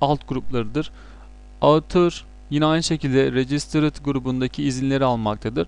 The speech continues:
Author'un da bir alt grubu vardır. Bu da editör. Editör ise yine aynı şekilde üstteki iki grubun ve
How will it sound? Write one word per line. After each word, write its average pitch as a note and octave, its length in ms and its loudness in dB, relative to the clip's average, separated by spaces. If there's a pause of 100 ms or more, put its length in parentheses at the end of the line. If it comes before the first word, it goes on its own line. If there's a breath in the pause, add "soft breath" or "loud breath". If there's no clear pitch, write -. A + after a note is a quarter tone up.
(340 loud breath)
Author'un E3 600 6
da E3 140 8
bir E3+ 60 4
alt D#3+ 340 2
grubu D#3 320 0
vardır. B2+ 360 2 (240 soft breath)
Bu C#3+ 80 -2
da D#3 60 2
editör. D3 480 0 (380 loud breath)
Editör C#3+ 440 0
ise E3 260 2
yine E3 280 2
aynı E3 160 2
şekilde C3+ 540 0 (420 soft breath)
üstteki D#3+ 560 4 (480)
iki E3+ 360 -2 (1400 loud breath)
grubun D3 520 2
ve C#3 140 2